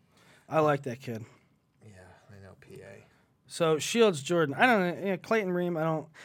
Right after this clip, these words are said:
Speaker 1: Pitt, I don't know what's going on with Alex Pantaleo.
Speaker 2: I call him Alec 'cause of the C.
Speaker 1: Alec.
Speaker 2: Uh, yeah, I don't know either. Maybe we'll find out at Vegas. Maybe he'll just be a new guy. Uh, you know what I think it is?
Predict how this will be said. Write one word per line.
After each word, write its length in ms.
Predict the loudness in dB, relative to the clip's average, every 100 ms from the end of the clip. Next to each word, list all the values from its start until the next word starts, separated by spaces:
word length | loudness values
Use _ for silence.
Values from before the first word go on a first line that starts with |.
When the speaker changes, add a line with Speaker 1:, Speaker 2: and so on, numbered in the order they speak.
| -14 2
Speaker 1:
Pitt, 180 | 2 2 -4
I 60 | -4
don't 160 | -4
know 80 | -4
what's 200 | -8 -8
going 200 | -10 -10
on 180 | -8 -8
with 140 | -10 -12 -20 _ _ -18
Alex 320 | -16 -16 -18 _ _ _ _ _ _ _ _ _ _ _ _ -20
Pantaleo. 460 | -20 -14 -12 -10 -10
Speaker 2:
I 60 | -10
call 240 | -12 -14
him 100 | -16 -18
Alec 360 | -16 -16 -20 -20 _ _
'cause 140 | _ -20
of 100 | -20
the 80 | -20
C. 220 | -18 -8
Speaker 1:
Alec. 480 | -2 0 0 -2 -12 -20 _ _ _
Speaker 2:
Uh, 500 | -6 -4 -2 -4 -6 -12 -6
yeah, 260 | 0 2
I 60 | 2
don't 180 | 2 0
know 180 | 0 2
either. 340 | 2 0 -4 -14 _ _ _ -16
Maybe 160 | -10 -8
we'll 140 | -8
find 380 | -10 -10 -8 -6
out 240 | -4 -4
at 160 | -6 -8 -14 -12
Vegas. 300 | -10 -10 -12
Maybe 180 | -8 -6
he'll 140 | -4
just 180 | -6 -8
be 140 | -8
a 100 | -8
new 280 | -8 -14 -14
guy. 320 | -12 -14 -16 -20 _ -8
Uh, 40 |
you 100 | -2
know 60 | 2
what 100 | 2
I 60 | 2
think 200 | 0 -2
it 100 | 0
is? 300 | -2 -4